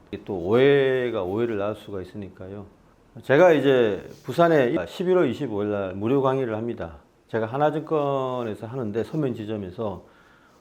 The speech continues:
그 지역에 계신 분들 한번 시간 내주셔서 오시면 제가 이제 설명을 좀 드리겠습니다. 이게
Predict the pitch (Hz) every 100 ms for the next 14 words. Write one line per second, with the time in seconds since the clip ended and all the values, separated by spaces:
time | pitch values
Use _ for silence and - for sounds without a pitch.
0 | _ - 151 143 175 208 214 175 120 -
1 | 127 123 120 113 107 104 104 101 95 110
2 | 113 - 175 131 104 104 98 104 - 110
3 | 92 127 131 147 127 98 101 87 - _
4 | _ _ _ _ - 101 104 95 98 92
5 | 92 _ _ _ - 151 143 117 120 107
6 | 135 143 120 - 98 95 92 87 _ 113
7 | 117